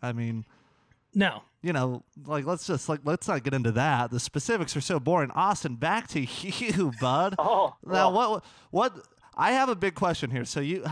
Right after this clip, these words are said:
Speaker 1: you've lived in Texas two years, and this is something that, like, I think confounds a lot of people through America. What does it mean to be a proper Texan?
Speaker 3: Oh, geez. I mean, how much time do you have, honestly?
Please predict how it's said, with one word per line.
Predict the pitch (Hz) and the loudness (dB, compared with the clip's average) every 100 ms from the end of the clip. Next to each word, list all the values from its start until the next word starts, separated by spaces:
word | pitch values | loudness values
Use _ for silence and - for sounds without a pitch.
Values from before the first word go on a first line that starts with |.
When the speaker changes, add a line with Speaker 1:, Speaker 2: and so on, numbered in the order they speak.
| 151 | -4
Speaker 1:
you've | 160 165 | -4 -2
lived | 190 170 | -2 -2
in | 165 | -4
Texas | 175 160 151 - | -2 -4 -4 -4
two | 185 | -2
years, | 175 156 131 120 - _ _ - | 0 2 2 -2 -14 _ _ -6
and | 147 | -2
this | 185 214 | 0 -2
is | 208 | -2
something | 196 180 180 165 | -2 -2 -2 -2
that, | 143 135 139 | 0 0 2
like, | 127 127 | 0 0
I | 131 | 0
think | 151 139 | -4 -6
confounds | 127 120 147 139 123 | -8 -2 0 0 0
a | |
lot | 117 120 135 | 0 0 -2
of | - | -2
people | 135 123 123 | -6 -4 -6
through | 113 135 117 | -4 -2 0
America. | 120 120 120 120 - - - | 0 -2 -2 -4 -6 -18 -10
What | 127 151 220 | 0 2 2
does | 208 | 0
it | 220 160 | -2 -2
mean | 170 156 147 139 135 _ _ _ _ _ _ - | -4 -4 -4 -4 -8 _ _ _ _ _ _ -6
to | 151 | 0
be | 151 | 0
a | 135 | 0
proper | - 156 139 143 123 | -2 0 0 0 -4
Texan? | - 123 - - - 107 _ _ _ _ - _ _ _ _ _ _ - _ _ | -4 -8 -6 -12 -12 -16 _ _ _ _ -20 _ _ _ _ _ _ -20 _ _
Speaker 3:
Oh, | 127 151 131 104 - | 0 4 4 2 -8
geez. | 123 120 101 - | -12 -10 -10 -10
I | |
mean, | 131 123 | -8 -4
how | 147 | -4
much | 156 - | -4 -6
time | 131 135 135 | -8 -6 -6
do | |
you | 107 101 | -10 -10
have, | 95 95 | -10 -10
honestly? | 98 95 95 107 95 | -10 -12 -10 -8 -8